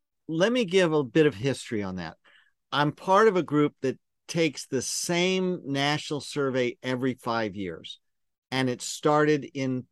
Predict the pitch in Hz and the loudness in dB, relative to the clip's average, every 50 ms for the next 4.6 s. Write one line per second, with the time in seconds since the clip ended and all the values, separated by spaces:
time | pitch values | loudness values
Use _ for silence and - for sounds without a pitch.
0 | _ _ 131 123 120 127 131 127 127 - 131 123 110 - 117 113 110 110 107 - | _ _ -4 -2 0 0 0 0 -2 -6 -8 -8 -6 -6 -4 -4 -4 -4 -6 -8
1 | 110 98 95 95 101 107 110 - - 170 175 202 208 202 180 147 170 165 160 156 | -10 -12 -10 -10 -10 -10 -12 -6 -2 0 0 0 0 -2 -2 0 2 2 4 4
2 | 160 - - _ - 120 113 123 135 139 127 107 98 90 87 90 95 101 107 104 | 2 0 -4 _ -14 -10 -4 -2 0 2 2 0 0 -2 -4 -4 -6 -8 -8 -12
3 | _ _ _ _ _ _ _ _ _ _ _ _ - 98 95 135 135 131 - - | _ _ _ _ _ _ _ _ _ _ _ _ -18 -6 -2 0 0 0 -2 -2
4 | 151 147 143 143 143 135 127 107 - 127 110 | 0 2 2 2 2 0 -2 -2 -2 -6 -8